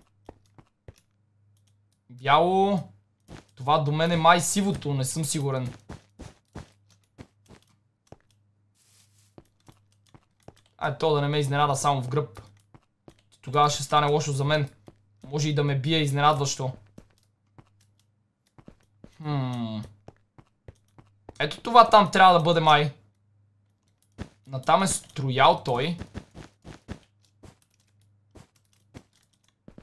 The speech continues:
Мале, тия звуци идват със закъснение някакво и имам чувство, че ще ми влезе в гръб.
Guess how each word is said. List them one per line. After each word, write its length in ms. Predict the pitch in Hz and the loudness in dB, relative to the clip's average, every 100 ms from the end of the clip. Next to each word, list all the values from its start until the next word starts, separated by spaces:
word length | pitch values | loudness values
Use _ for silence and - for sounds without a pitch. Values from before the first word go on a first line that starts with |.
| _ _ _ _ - _ 131 | _ _ _ _ -20 _ -4
Мале, 220 | 143 139 | -4 -2
тия 140 | 175 | -2
звуци 320 | 139 151 - | -2 -4 -4
идват 240 | 190 185 143 | -4 -4 -4
със 120 | 147 | -4
закъснение 500 | 143 139 - 185 165 | -4 -6 -6 -4 2
някакво 420 | 160 175 151 160 | 2 2 -2 -4
и 60 | 165 | -2
имам 200 | 170 151 | -2 -2
чувство, 280 | - 175 - | -4 -6 -4
че 200 | 160 - - _ _ _ _ _ | -6 -6 -18 _ _ _ _ _
ще 160 | _ - | _ -20
ми 100 | 143 | -12
влезе 300 | 143 170 151 | -4 -2 -2
в 80 | 127 | -2
гръб. 320 | 170 151 | -2 -2